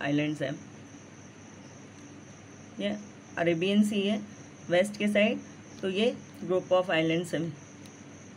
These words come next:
लक्षद्वीप group of islands हमारा वेस्ट के साइड है। वो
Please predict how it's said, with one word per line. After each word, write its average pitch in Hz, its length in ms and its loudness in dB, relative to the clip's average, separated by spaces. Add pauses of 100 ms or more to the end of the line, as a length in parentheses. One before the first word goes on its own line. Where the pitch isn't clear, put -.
(260)
लक्षद्वीप 180 480 0
group 156 220 4
of 156 140 4
islands 143 400 4 (1080)
हमारा 185 220 6
वेस्ट 165 300 6
के 180 80 6
साइड 147 260 2
है। 143 60 -4 (1300)
वो - 120 -6